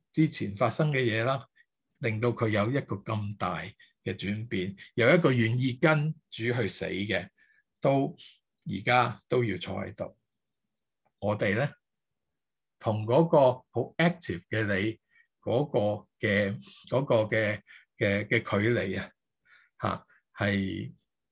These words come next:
有幾大呢？假如你而家似花生友多過一個好 active 嘅 participant，誒，active 嘅 follower of Jesus。咁呢個係灰色。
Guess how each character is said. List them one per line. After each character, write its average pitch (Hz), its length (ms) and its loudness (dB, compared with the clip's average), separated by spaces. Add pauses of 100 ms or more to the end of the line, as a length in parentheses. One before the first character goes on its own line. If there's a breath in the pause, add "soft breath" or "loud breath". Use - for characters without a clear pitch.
(360)
有 104 160 0
幾 110 180 0
大 101 300 -2
呢？ 113 240 -6 (880)
假 104 260 -2
如 123 80 0 (360)
你 98 300 -4
而 - 20 -18
家 120 320 0 (400 soft breath)
似 - 220 -6 (580)
花 113 140 2
生 110 240 -2
友 95 420 -8 (280)
多 110 260 0
過 90 480 -8 (300)
一 127 100 -4
個 101 180 -6
好 107 200 -8
active 98 520 -8
嘅 87 280 -10
participant， - 680 -8 (760)
誒， - 180 -6 (380)
active - 500 -4
嘅 - 160 -6
follower 101 380 -4
of - 160 -10
Jesus。 - 560 -16 (1500 soft breath)
咁 123 120 0
呢 151 120 4
個 123 120 4
係 - 140 -4
灰 135 180 0
色。 - 280 -2